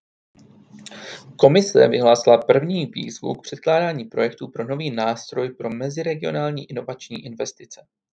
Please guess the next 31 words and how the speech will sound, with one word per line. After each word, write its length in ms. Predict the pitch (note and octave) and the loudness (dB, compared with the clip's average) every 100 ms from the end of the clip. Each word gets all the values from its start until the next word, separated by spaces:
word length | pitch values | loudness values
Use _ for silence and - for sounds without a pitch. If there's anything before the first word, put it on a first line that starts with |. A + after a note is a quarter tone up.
| _ _ _ _ | _ _ _ _
Jde 420 | C3 B2+ A#2+ D3 | -8 0 2 2
o 100 | - | 0
nový 280 | D3 D#3+ E3+ | -2 -4 -2
nástroj 640 | A#2 G#2+ A2+ - - C3 | 0 0 -4 -12 -6 -6
financování 720 | C#3 A#2 A2 A2 A2+ A2+ A2+ C3 | -6 -10 -10 -8 -6 -6 -6 -10
na 160 | - | -12
období 320 | - B2 - - | -12 -16 -18 -8
dva 80 | D3 | -8
tisíce 320 | D3+ D3 D#3 | -8 -8 -8
dvacet 280 | C3+ B2+ - D3 | -8 -12 -12 -8
jedna 240 | D#3+ F3 | -4 -4
až 240 | - C#3 | -4 -8
dva 140 | B2+ B2+ | -6 -6
tisíce 380 | C#3 C#3 - - | -8 -20 -10 -6
dvacet 320 | C3 - - | -6 -8 -18
sedm, 420 | - C#3 D3+ A3+ A3+ | -8 -4 -4 -6 -6
který 220 | - E3 | -4 -4
vyčlenuje 420 | D#3 D3+ - B2+ B2 | -8 -10 -8 -8 -4
pět 220 | F3 - | -4 -4
set 80 | G3 | -6
sedmdesát 500 | - F3 E3+ E3+ D#3+ | -6 -10 -6 -6 -6
milionů 360 | D3 D3 C#3 B2 _ A#2 | -6 -6 -6 -10 _ -6
eur 340 | A#2 B2 - - - _ _ A#2+ | -4 -4 -6 -12 -20 _ _ -12
na 80 | - | -4
podporu 440 | F3 - F#3+ F#3+ | -4 -2 0 0
uvádění 680 | - C#3+ D3+ D3 D3 C#3+ A#2+ | -2 -6 -2 -2 -2 -8 -8
na 140 | A#2+ C#3 | -8 -8
trh 260 | E3 E3+ D#3+ | -6 -6 -6
a 80 | B2 | -6
rozšiřování 760 | B2+ D3 - F3+ E3+ E3 E3 D3+ | -6 -8 -10 -6 -2 -2 -4 -6
meziregionálních 1300 | C#3+ E3+ F3 G3 E3 E3 D#3+ D#3 D#3 D#3+ D#3+ E3 | -6 -6 -4 -4 -4 -4 -6 -4 -6 -8 -12 -16